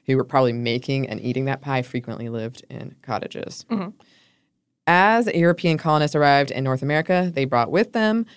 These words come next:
Speaker 1: their favorite pie recipes and then adapted those recipes to what was available in the New World. Pie was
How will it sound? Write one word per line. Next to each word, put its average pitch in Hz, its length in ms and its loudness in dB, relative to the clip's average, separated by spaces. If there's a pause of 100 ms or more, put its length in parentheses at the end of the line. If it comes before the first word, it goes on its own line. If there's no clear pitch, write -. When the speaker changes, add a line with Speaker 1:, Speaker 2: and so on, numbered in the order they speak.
(120)
Speaker 1:
their 127 280 2
favorite 131 340 0
pie 285 160 2
recipes 135 460 0
and 135 160 -2
then 131 120 0
adapted 156 680 2 (200)
those 135 240 2
recipes 170 440 0
to 131 140 -6
what 131 240 0
was 135 140 -4
available 120 480 -2
in 120 140 -6
the 117 200 -8 (240)
New 135 180 -2
World. 117 480 -8 (440)
Pie 208 360 4
was 175 160 4